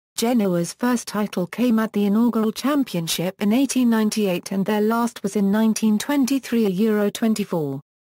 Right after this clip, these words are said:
They also won the Coppa Italia once. Historically, Genoa is the fourth most successful Italian club in terms of championships won.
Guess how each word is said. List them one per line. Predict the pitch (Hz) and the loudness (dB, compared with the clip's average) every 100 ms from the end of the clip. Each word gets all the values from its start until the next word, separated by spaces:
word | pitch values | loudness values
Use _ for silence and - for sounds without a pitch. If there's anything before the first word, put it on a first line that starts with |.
| _ _ _ _ | _ _ _ _
They | - 185 | -4 0
also | 226 - 247 | 0 0 0
won | 208 208 | 0 0
the | 196 | 0
Coppa | 202 285 269 190 | -2 -4 -2 -4
Italia | - 208 202 185 | -2 -2 0 -2
once. | 175 202 147 - - - - _ _ _ _ _ _ | -2 -2 -2 -6 -12 -16 -20 _ _ _ _ _ _
Historically, | - 180 - 294 277 190 - 175 202 - _ | -8 -8 -4 -2 0 -2 -4 -2 -2 -6 _
Genoa | - 226 240 214 202 196 | -4 0 2 2 0 -2
is | 190 - | -4 -8
the | |
fourth | 175 - 240 - 180 | -8 -2 -2 -2 -2
most | 190 - | -2 -4
successful | - - 208 - 190 | -8 -4 -4 -2 -4
Italian | 185 - 254 240 220 202 | -4 -2 0 2 2 0
club | - 214 190 | -2 -2 -2
in | 180 | -4
terms | - 220 208 196 | -2 0 0 -2
of | - | -6
championships | - 247 220 185 175 - 175 - | -2 0 0 0 -2 -2 -4 -4
won. | 214 170 156 156 | -4 -2 -4 -8